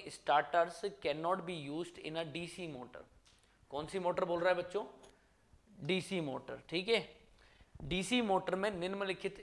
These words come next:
स्टार्टर का उपयोग नहीं किया जा सकता। इनमें से किस स्टार्टर का प्रयोग डीसी मोटर में नहीं किया जा सकता? तो मैं आपको बता दूं बच्चों,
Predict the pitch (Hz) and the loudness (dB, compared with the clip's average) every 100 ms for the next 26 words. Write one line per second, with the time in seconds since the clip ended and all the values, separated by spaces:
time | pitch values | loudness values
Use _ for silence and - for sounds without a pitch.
0 | 160 - 165 156 175 165 185 165 - 170 | -12 2 4 4 0 2 2 2 -4 -2
1 | 190 165 135 135 139 190 - 160 131 131 | 0 -2 -6 -6 -4 -4 -2 0 2 0
2 | 127 123 - - - 175 185 196 202 208 | -4 -8 -6 -6 -4 -4 -2 0 0 0
3 | 202 202 208 208 - - - _ _ - | 2 4 4 0 -14 -20 -20 _ _ -2
4 | 233 - - 175 - 170 165 180 196 175 | -2 -2 -10 -8 2 4 4 0 2 2
5 | 160 165 190 190 - - - - - _ | 0 -2 -2 -2 -12 -16 -16 -16 -18 _
6 | - - _ _ _ _ _ _ _ _ | -20 -20 _ _ _ _ _ _ _ _
7 | _ - _ _ _ - - 127 170 170 | _ -20 _ _ _ -20 -14 -6 -6 -2
8 | 214 185 165 165 170 202 269 - - - | -2 2 2 2 2 0 0 -6 -20 -20
9 | - 156 165 160 151 135 123 - - 147 | -8 -4 -4 -2 -2 0 0 -2 0 0
10 | 165 170 175 165 185 160 143 147 180 - | 2 6 8 6 2 0 -2 -4 -6 -6
11 | 165 | -6